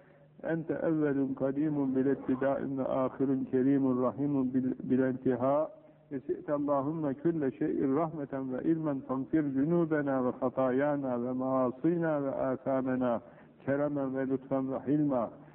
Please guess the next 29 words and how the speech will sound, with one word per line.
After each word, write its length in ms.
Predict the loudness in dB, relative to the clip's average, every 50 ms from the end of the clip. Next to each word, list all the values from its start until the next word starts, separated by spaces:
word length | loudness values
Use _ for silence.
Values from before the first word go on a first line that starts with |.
| -12 -4 0
Ya 300 | 2 2 2 2 0 0
Halim 360 | -2 -2 -2 -2 -2 -2 -2
ya 180 | -2 0 0 0
men 260 | 0 -2 -2 0 0
leyse 320 | 0 -2 0 -2 -4 -4
kemislihi 760 | -2 -2 0 2 2 0 0 0 0 0 2 4 2 2 2
şey'un 520 | 2 2 2 4 4 4 4 4 4 4 2
ve 60 | 2
huves 260 | 4 2 2 2 0 -2
semi'ul 520 | -2 -2 0 0 0 0 0 0 -2 0 0
basir. 480 | -2 -2 -2 0 2 2 4 2 2 -2 -6 -14 -18 -18 -14 -6 -2
Ente 340 | 0 0 0 -2 -4 -6
hasbuna 840 | -6 -4 -4 -4 -6 -6 -6 -6 -6 -4 -2 -2 -2 -2 -2 -2 -2
ve 80 | -2
Rabbuna. 760 | -2 -2 -2 -4 -4 -2 -2 0 2 2 2 2 2 0 -2 -6 -12 -20 -20 -14 -6 -4
Hasbunallahu 880 | -4 -4 -4 -4 -4 -2 -2 0 0 0 2 2 0 0 0 -2 -2
ve 120 | -2 0 0
ni'mel 420 | -2 -2 0 0 0 0 2 2
vekil, 380 | 2 0 2 2 0 2 2 2
ni'mel 360 | 2 2 2 2 2 2 2
mevla 500 | 2 2 2 2 2 2 2 2 2 0
ve 120 | 0 -2
ni'mel 380 | -2 -2 -2 -2 -2 -2 0 -2
nasir. 340 | -2 -2 0 2 2 4 2
Gufranike 640 | 2 -2 -4 -2 -2 0 0 0 0 -2 0 0
Rabbena 520 | 0 0 -2 -2 -4 -4 -4 -2 -2 -2 0
ve 60 | 0
ileykel 400 | 0 2 0 0 0 -2 -4 -2
masir. 580 | -2 -2 -2 -2 2 4 4 6 4 4 0